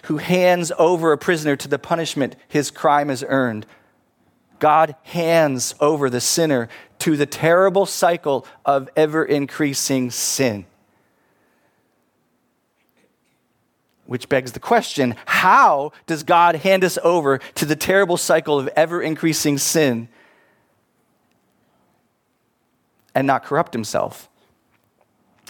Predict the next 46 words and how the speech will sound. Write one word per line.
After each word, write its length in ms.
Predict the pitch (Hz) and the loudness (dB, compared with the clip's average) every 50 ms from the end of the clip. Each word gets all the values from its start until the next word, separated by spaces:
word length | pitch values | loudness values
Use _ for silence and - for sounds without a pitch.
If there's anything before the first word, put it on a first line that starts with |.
| - | -6
And 120 | - 135 143 | -2 -2 0
I 140 | - 143 | 0 0
think 260 | 139 - 160 147 143 - | -2 -2 -4 -4 -2 -2
there 140 | 135 123 | -2 -2
is 320 | 107 - 139 127 120 - - _ _ - | 0 -2 -2 -2 -4 -8 -12 _ _ -6
mystery 480 | - 139 151 143 - - - 123 120 113 | -2 -2 -2 -2 -4 -6 -6 -4 -4 -4
here. 280 | 110 120 110 95 - - _ _ _ _ _ _ _ _ _ _ _ _ _ _ _ _ - | -4 -6 -8 -8 -10 -16 _ _ _ _ _ _ _ _ _ _ _ _ _ _ _ _ -8
I 80 | 123 | -8
just 300 | 123 - - 120 - - | -6 -4 -4 -4 -4 -2
think 220 | - 127 123 120 - | -2 -2 -2 -2 -2
there's 220 | 120 110 113 107 | -2 -4 -2 -4
mystery, 500 | 113 117 120 - - - 175 196 226 - _ _ _ _ _ - - | -4 -6 -6 -6 -6 -4 -4 -4 -4 -6 _ _ _ _ _ -12 -8
and 100 | 120 131 | -4 -2
we 80 | 135 135 | 0 0
have 160 | 135 127 - | -2 -2 -2
to 100 | - 147 - | -4 -2 -2
own 220 | 131 135 123 113 | -2 -2 -2 -2
that. 280 | 110 98 101 - _ _ - - - - - | -4 -4 -6 -8 _ _ -20 -20 -20 -12 -4
I 100 | - 117 | -2 2
have 180 | 131 151 170 - | 2 2 2 2
looked 180 | - 190 - | 0 -2 -2
at 100 | 185 151 | -2 -2
this, 360 | - 135 120 - - - - - _ - _ _ | -2 -4 -4 -4 -8 -10 -12 -16 _ -20 _ _
thought 260 | - - 170 165 165 | -2 0 2 2 2
about 200 | 165 151 135 - | 2 0 0 -2
this 180 | - 127 - - | -4 -12 -12 -10
for 160 | - - 120 | -6 -2 0
a 60 | 110 | 0
long 260 | 117 120 123 131 135 | 2 2 0 0 0
time, 340 | 123 - 135 127 147 175 190 - _ _ - _ _ _ _ _ _ _ _ _ _ _ _ _ _ _ _ _ _ _ _ _ _ _ _ _ _ _ _ _ _ _ _ _ _ _ - | -2 -2 0 0 0 0 -4 -6 _ _ -20 _ _ _ _ _ _ _ _ _ _ _ _ _ _ _ _ _ _ _ _ _ _ _ _ _ _ _ _ _ _ _ _ _ _ _ -2
and 140 | 147 143 - | -2 0 0
I've 160 | 139 147 - | -2 -2 -4
studied 360 | - - 247 277 330 147 110 | -2 0 0 0 0 -2 -4
this, 380 | 110 101 101 - - - - - - | -4 -4 -4 -4 -6 -8 -8 -6 -2
and 100 | 139 143 | -2 0
the 80 | 143 127 | 0 2
best 280 | 131 180 185 180 - | 2 0 0 2 0
I 80 | 185 175 | 0 0
can 180 | 175 - 165 151 | 0 -2 -8 -4
glean 320 | 135 160 170 180 175 165 | -2 -2 0 0 -2 -4
from 180 | 147 - 151 135 | -4 -4 -4 -4
study 400 | - - - 160 151 156 147 - | -4 -2 0 0 0 0 -2 -4
is 120 | 135 127 | -4 -2
that 140 | 139 135 147 | -2 -2 -2
it 100 | 165 156 | -2 -4
seems 520 | - - 156 165 175 190 196 196 196 - | -6 -4 -4 -2 -2 -2 -2 -4 -8 -12